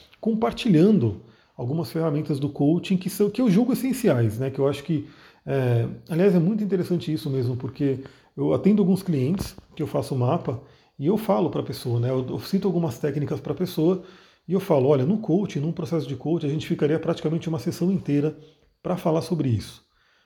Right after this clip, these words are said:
Por exemplo, valores pessoais, por exemplo, a matriz swot, por exemplo, o Dream List, né?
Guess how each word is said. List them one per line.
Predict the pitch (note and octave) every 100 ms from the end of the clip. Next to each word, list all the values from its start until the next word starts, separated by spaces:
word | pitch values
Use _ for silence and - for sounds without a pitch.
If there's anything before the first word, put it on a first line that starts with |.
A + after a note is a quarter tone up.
| _
Por | - C#3
exemplo, | A#2 C3+ F3 E3+ D#3+ -
valores | C#3 B2 B2+ D#3+ F#3+
pessoais, | - F#3 F3+ D3+ C#3+ C#3+ - - _ _
por | - A3
exemplo, | D3 C#3 D3+ - D#3+ - - _
a | G#3
matriz | F#3 - D#3
swot, | - C#3 B2+ B2 D3 B2 - _ _
por | A#3+
exemplo, | G#3 A#2 C#3 D3 D3+ D#3 - _ -
o |
Dream | A3 F3 F3
List, | C3 D3+ - - - _ _ _
né? | C3 D#3